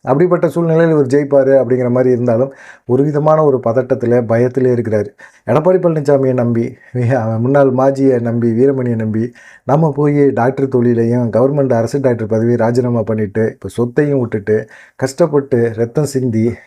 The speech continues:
சம்பாரிச்ச பணம் அத்தனையுமே போச்சே இந்த தேர்தல்ல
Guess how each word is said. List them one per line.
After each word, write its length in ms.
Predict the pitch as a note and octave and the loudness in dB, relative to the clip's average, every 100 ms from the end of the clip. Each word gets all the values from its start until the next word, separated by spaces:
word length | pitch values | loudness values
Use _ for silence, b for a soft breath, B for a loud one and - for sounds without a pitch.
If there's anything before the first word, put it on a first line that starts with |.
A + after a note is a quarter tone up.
| - A2+ | -8 -2
சம்பாரிச்ச 360 | C#3+ C#3 C3+ | 2 2 0
பணம் 320 | B2+ A2+ B2+ | -4 -2 -2
அத்தனையுமே 480 | G#2+ - C#3+ D3 D3 | -2 -2 -2 0 -2
போச்சே 300 | D3 A#2 A2+ | 0 -2 0
இந்த 200 | B2+ A#2+ | 0 0
தேர்தல்ல 640 | G#2+ A2+ A2 G#2+ A2 B2+ | -2 -2 0 0 0 0